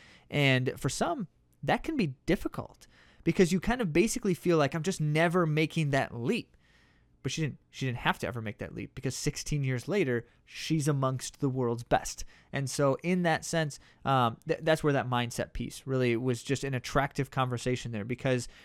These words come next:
we're really trying to think about, there are a lot of different situations we encounter as runners, and what our mindset is in those individual situations can change dramatically one to another.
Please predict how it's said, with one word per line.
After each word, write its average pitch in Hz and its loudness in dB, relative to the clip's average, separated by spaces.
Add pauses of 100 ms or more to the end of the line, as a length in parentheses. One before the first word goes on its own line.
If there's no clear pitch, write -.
we're 147 0
really 190 4
trying 156 -2
to 139 -2
think 160 -4
about, 123 2 (340)
there 156 8
are 208 10
a 180 8
lot 139 4
of 147 0
different 143 0
situations 127 0
we 123 -2
encounter 117 -4
as 123 -4
runners, 147 -2 (320)
and 139 0
what 156 4
our 196 6
mindset 147 0
is 139 2
in 151 0
those 139 4
individual 151 0
situations 135 -4 (300)
can 147 0
change 170 0
dramatically 127 -2
one 135 -2
to 131 -4
another. 123 -2